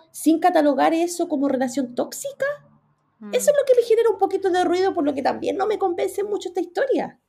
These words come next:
Speaker 2: Obvio, no, po, pero yo estoy diciendo que la dinámica en sí de tira y afloja entre parejas es algo súper común, que en esta película está llevado a el extremo, pero como que siento que igual uno se molesta, ¿cachai? Porque al final iría ami-, iría amigo también de tu pareja. Cuando ya pasan tantos años,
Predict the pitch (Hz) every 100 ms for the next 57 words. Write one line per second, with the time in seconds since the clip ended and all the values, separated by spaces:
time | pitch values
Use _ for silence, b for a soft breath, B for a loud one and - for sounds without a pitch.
0 | _ - 254 254 208 165 202 247 220 196
1 | - - 190 190 220 233 262 269 294 285
2 | 285 240 214 214 214 254 269 254 233 226
3 | 262 277 - b b b - 202 202 254
4 | 262 247 254 269 269 254 247 208 254 294
5 | 294 262 254 254 254 247 247 226 285 233
6 | - 196 285 - 330 302 349 359 302 220
7 | 214 240 240 233 220 262 - _ _ _
8 | _ _ _ - 208 220 247 311 359 _
9 | _ _ _ _ 226 208 208 - 403 349
10 | 214 - 254 254 254 277 262 247 262 320
11 | 320 381 370 254 214 277 349 392 392 381
12 | 349 381 - - - 196 202 285 302 320
13 | 262 277 302 - 277 330 392 294 294 285
14 | 330 392 349 392 214 - 113 165 170 170
15 | _ - - 185 190 196 208 254 320 320
16 | 269 311 320 349 302 240 285